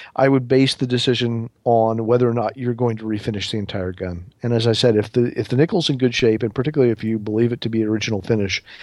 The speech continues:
and a decent refinisher can probably tell you if it is or not,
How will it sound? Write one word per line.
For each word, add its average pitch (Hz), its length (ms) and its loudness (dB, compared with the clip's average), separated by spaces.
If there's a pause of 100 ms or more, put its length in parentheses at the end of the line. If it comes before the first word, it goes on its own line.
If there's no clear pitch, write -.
(480)
and 147 260 4
a 127 100 6
decent 156 440 0
refinisher 113 640 -2
can 104 160 -6
probably 110 500 -4
tell 120 260 -6
you - 120 -10
if 120 80 -16
it - 180 -8
is - 140 -8
or - 80 -10
not, - 240 -10